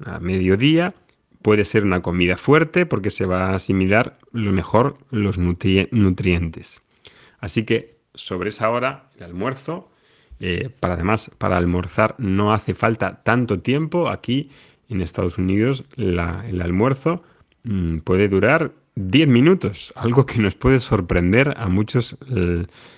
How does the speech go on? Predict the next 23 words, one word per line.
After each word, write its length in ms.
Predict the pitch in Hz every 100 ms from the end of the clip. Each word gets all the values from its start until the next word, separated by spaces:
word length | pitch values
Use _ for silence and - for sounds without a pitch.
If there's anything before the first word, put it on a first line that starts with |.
| _
eh, 420 | - 90 85 90 - - 98 - - - 92 92 95 - 98 - - 107 104
latinos, 560 | 92 95 139 160 92 85
¿no? 260 | 104 175 - -
Que 120 | - 101
podamos 500 | 98 101 104 117 107
hacer 340 | 98 113 107
comidas 520 | 98 90 113 123 110
de 100 | 92
dos 260 | 92 110 -
horas, 320 | 95 82 -
¿no? 220 | 110 -
Personalmente 880 | - 98 98 104 120 127 139 147 175 - - - -
lo 140 | 95
considero 640 | - 87 110 98 120 160 - _ _ _ -
una 360 | 104 104 110
pérdida 380 | - 107 123 123
de 80 | 101
tiempo 540 | 92 117 135 139 151 -
muy 300 | 107 104 175
grande, 420 | 151 131 101 131
porque 320 | - 90 92
si 240 | - 98
es 340 | 110 139 -